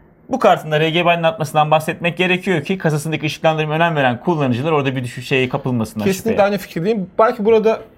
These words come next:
Speaker 2: e, Gigabyte şunu yapabilir. Sonucunda Gigabyte'ın anakartlarında da led aydınlatma var. Bunları senkron çalıştırabilecek bir yazılım arayüzüyle beraber olay çok daha görsel bir şova dönüşebilir. Şu aşamada yok ama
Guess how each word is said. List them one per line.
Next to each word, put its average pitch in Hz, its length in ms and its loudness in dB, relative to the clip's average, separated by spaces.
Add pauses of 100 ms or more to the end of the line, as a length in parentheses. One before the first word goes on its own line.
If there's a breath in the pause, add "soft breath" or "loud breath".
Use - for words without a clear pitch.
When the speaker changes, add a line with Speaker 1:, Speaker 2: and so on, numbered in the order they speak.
Speaker 2:
e, 147 160 2
Gigabyte 202 440 2
şunu 196 140 0
yapabilir. 165 380 -2
Sonucunda 160 460 -4
Gigabyte'ın 165 560 0
anakartlarında 156 600 -2
da 131 200 2
led 120 120 -2
aydınlatma 117 440 -4
var. 170 200 0
Bunları 160 240 -2
senkron 165 340 -6
çalıştırabilecek 151 640 -6
bir 151 80 -6
yazılım 151 320 -2
arayüzüyle 151 400 0
beraber 135 240 0
olay 147 220 2
çok 151 200 -8
daha 147 260 -2 (260 loud breath)
görsel 135 380 -2
bir 139 60 -8
şova 143 240 0
dönüşebilir. 147 520 -4 (160 loud breath)
Şu - 140 -2
aşamada 165 320 -2
yok 190 140 -4
ama 220 220 -4